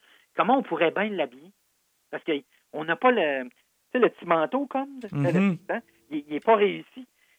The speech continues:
Speaker 1: Et, euh, il y a un des gars qui dit, attends un petit peu, je pense que j'ai une maudite bonne idée. Et, euh, il monte son pantalon, puis il enlève son bas brun sale,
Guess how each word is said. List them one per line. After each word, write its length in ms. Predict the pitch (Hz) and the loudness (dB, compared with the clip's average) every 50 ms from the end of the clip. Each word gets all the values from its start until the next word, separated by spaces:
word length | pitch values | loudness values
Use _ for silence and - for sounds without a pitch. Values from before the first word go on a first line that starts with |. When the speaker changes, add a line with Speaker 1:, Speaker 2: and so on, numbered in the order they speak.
| _ - - | _ -2 2
Speaker 1:
Et, 260 | 160 170 180 180 180 - 147 | 6 6 6 6 6 4 4
euh, 200 | 139 135 131 127 | 4 4 2 0
il 60 | 131 | 0
y 20 | 139 | 0
a 60 | 143 | 0
un 100 | 165 180 | 0 2
des 160 | 170 156 139 | 2 0 2
gars 160 | 131 175 196 | 2 0 -2
qui 160 | 190 - 127 | -2 -4 -12
dit, 100 | 120 - 135 | -10 -8 -6
attends 240 | - 131 - - 165 | -4 -4 -2 -2 -2
un 80 | 156 147 | -2 -2
petit 160 | _ - - | _ -12 -6
peu, 120 | - 180 | -6 -6
je 60 | 170 | -6
pense 220 | - - 147 147 113 | -4 -6 -8 -6 -6
que 60 | 117 | -8
j'ai 40 | 120 | -10
une 120 | 113 117 135 | -12 -12 -8
maudite 360 | 151 156 143 123 123 135 135 - | -6 -6 -6 -6 -8 -10 -8 -4
bonne 180 | 147 139 127 110 | -4 -4 -4 -6
idée. 200 | 104 139 160 185 _ _ _ _ _ - | -16 -20 -20 -20 _ _ _ _ _ -2
Et, 260 | 156 160 160 180 160 _ - 135 | 2 2 2 2 2 _ -8 -6
euh, 240 | 127 123 123 120 104 95 - _ _ _ _ _ _ _ _ _ _ _ _ | -6 -4 -4 -6 -8 -12 -16 _ _ _ _ _ _ _ _ _ _ _ _
il 100 | 123 117 | -12 -4
monte 220 | 143 170 208 208 - | -2 -2 -2 -2 -2
son 100 | 180 151 | -4 -2
pantalon, 480 | - 151 143 143 131 139 180 247 277 _ _ _ _ _ _ _ _ _ _ _ _ _ | -2 -2 -2 -2 -4 -4 -4 -6 -8 _ _ _ _ _ _ _ _ _ _ _ _ _
puis 140 | _ 131 123 | _ -6 0
il 60 | 143 | 2
enlève 340 | 160 156 156 160 202 233 202 - | 4 4 4 4 4 2 2 0
son 140 | - 180 160 | -2 0 2
bas 160 | 143 170 185 | 6 6 6
brun 340 | 165 156 135 160 190 208 202 - _ - | 6 6 2 0 -2 -4 -6 -8 _ -6
sale, 340 | 175 170 190 208 190 160 127 | -2 -2 -2 -2 -4 -10 -16